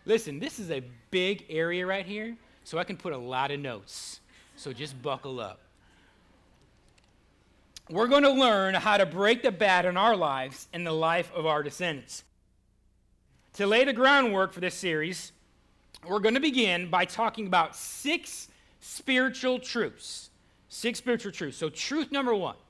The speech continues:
there's a real and powerful world in control of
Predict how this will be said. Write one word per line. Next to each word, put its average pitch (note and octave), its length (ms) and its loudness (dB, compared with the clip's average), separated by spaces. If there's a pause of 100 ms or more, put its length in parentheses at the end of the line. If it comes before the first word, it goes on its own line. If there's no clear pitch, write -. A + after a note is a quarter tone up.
(880)
there's B3 280 2
a G#3 140 2
real D4 680 2
and G3 240 -4
powerful C#4+ 840 4 (120)
world F3 600 2 (420)
in F#3+ 180 -4
control E3+ 800 -2
of D#3 260 -4